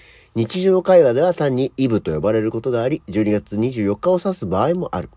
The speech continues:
キリスト降誕の前夜祭として、この日からクリスマス当日の十二月二十五日にかけて礼拝が行われ、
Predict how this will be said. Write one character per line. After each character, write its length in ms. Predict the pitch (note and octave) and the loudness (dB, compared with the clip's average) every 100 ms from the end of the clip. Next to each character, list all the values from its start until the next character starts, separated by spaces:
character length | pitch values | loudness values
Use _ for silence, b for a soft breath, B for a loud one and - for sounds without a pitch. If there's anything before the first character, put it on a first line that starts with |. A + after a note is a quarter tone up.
| b b b b b b b | b b b b b b b
キ 120 | - F#3+ | -2 -2
リ 100 | G#3 | 0
ス 60 | |
ト 100 | G3+ | 0
降 160 | G3+ G3 | 2 2
誕 160 | G3 | 2
の 180 | F#3+ F#3+ | 2 0
前 140 | C3 D3+ | 2 2
夜 140 | F3 | 2
祭 180 | E3+ C#3+ | 0 -4
と 100 | D#3 | -6
し 120 | - | -2
て、 160 | E3 D#3 b b | -2 -2 b b
こ 140 | - D3 | -4 -2
の 100 | G3+ | 0
日 60 | |
か 160 | - A#2+ | 2 2
ら 180 | G#2 - - | 2 -2 -6
ク 80 | |
リ 80 | C3 | -6
ス 100 | C#3 | -2
マ 120 | D3 | -2
ス 60 | A#2+ | 0
当 120 | B2 | -2
日 200 | B2 A#2+ | -2 -4
の 200 | C3 C3+ - | -2 -2 -4
十 160 | F2+ A#2+ | -4 -2
二 100 | B2 | -2
月 160 | A2 | -4
二 120 | A#2+ | -6
十 160 | D3 B2+ | -4 -2
五 120 | A#2+ | -2
日 200 | F3 D3+ | -4 -6
に 80 | A2 | -6
か 100 | C3+ | -6
け 120 | C3+ | -2
て 180 | E3 - B B B | 0 0 B B B
礼 160 | G#2 D#3+ | 4 4
拝 240 | D#3+ D3 | 4 0
が 160 | D3 - | 0 -4
行 220 | F2 F#2 | -6 -6
わ 240 | E2+ D2 D#2 | -6 -6 0
れ、 160 | - | -2